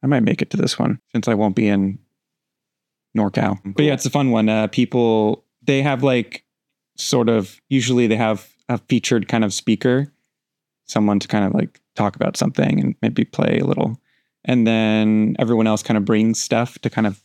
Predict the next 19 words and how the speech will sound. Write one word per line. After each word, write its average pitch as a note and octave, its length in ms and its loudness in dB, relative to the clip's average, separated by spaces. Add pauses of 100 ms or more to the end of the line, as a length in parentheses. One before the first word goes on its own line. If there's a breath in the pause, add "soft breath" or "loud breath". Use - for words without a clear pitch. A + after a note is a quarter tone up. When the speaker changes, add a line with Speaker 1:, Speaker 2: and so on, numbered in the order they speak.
(640)
Speaker 1:
just, - 420 -6
uh, G#2 280 2 (100)
set A#2 220 -2
it A2+ 80 2
up G#2+ 120 -2
on A2 100 2
tables A2+ 380 0
and G#2 120 0
play A2+ 160 0
with G#2+ 140 -2
it. A#2 160 2
And G#2 380 -2 (380)
you A2 120 -2
can A2+ 140 0
walk G#2+ 220 0
around, A2 640 0
grab A#2+ 200 0
a - 40 -2
beer. A#2+ 300 0